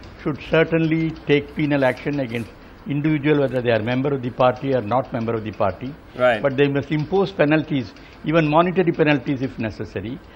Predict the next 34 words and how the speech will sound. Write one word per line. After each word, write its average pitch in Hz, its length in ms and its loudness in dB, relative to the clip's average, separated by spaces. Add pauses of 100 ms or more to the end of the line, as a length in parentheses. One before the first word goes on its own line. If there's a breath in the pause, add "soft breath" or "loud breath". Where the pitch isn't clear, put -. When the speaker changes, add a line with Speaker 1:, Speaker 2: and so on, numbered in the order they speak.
Speaker 2:
Right. 123 200 2
Speaker 1:
And 139 140 -2
they 147 100 4
also 160 340 4
file 151 240 4
an 135 80 2
F 127 180 0
I 139 140 6
R 135 160 6
against 117 280 -4
fake 131 260 -4
news 123 160 -4
because 123 320 -2 (340 loud breath)
they, 147 140 2 (100)
the, 131 300 2 (120)
the 127 220 4
Hindi 175 400 0
vernacular 160 540 4
newspaper 151 500 -2
sent 139 240 0
a 131 120 2 (280 loud breath)
fake 180 280 4
news 160 240 -2
about 143 320 4
me 170 200 2
saying 160 320 2
that, 147 160 4 (420 loud breath)
uh, 135 300 4
B 139 180 -2
J 160 160 4
P 156 260 0
won 143 280 0
elections 143 480 0
in 127 260 -2